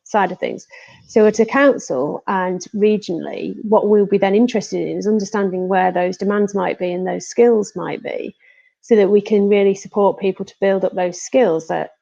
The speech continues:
that can then get into those jobs, having left other parts of the,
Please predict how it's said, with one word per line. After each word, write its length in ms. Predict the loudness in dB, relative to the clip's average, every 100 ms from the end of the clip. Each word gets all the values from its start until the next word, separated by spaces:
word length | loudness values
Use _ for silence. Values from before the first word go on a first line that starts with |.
| -4
that 180 | -4 -2
can 140 | -4
then 160 | -2 0
get 140 | 0
into 240 | 0 -2
those 280 | -2 0 0
jobs, 480 | 0 0 0 -6 -20 _ _ _ -12
having 280 | -6 -4 0
left 300 | -2 -2 -4
other 160 | -6 -6
parts 380 | -6 -8 -8 -12
of 120 | -8
the, 340 | -6 -6 -8